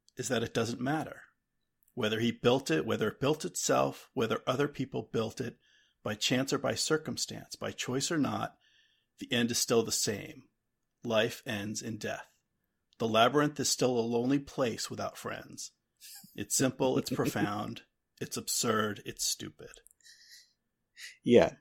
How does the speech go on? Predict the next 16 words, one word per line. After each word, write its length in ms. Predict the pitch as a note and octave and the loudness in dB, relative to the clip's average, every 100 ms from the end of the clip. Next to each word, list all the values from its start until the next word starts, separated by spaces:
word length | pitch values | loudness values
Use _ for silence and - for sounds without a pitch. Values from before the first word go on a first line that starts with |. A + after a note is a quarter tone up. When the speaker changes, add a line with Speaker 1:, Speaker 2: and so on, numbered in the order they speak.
| _ _ _ _ _ _ _ _ _ - - - | _ _ _ _ _ _ _ _ _ -18 -10 -6
Speaker 2:
<laughs> 440 | C#3+ - - - - - - _ | -6 -8 0 2 2 -4 -20 _
Speaker 1:
And 380 | - - - A2+ | -2 -2 -2 8
Robert 300 | A#2 A2 A#2 | 12 12 12
would, 180 | A2+ G#2+ | 10 6
of 140 | G2+ | 4
course, 340 | - A2 G2+ - | 2 0 0 0
recognize 560 | G2+ - G#2 G#2 G2+ | -4 -6 -8 -6 -4
that 180 | A2+ G#2 | -4 -6
quote 320 | - G2 - | -6 -8 -6
since 220 | - G2 - | -8 -8 -10
he's 200 | G#2 A2+ | -10 -6
the 80 | G#2+ | -2
one 140 | G#2 | 0
who 100 | G2+ | 0
wrote 260 | G2+ G#2 G2+ | 2 2 2
it 160 | G#2+ | -2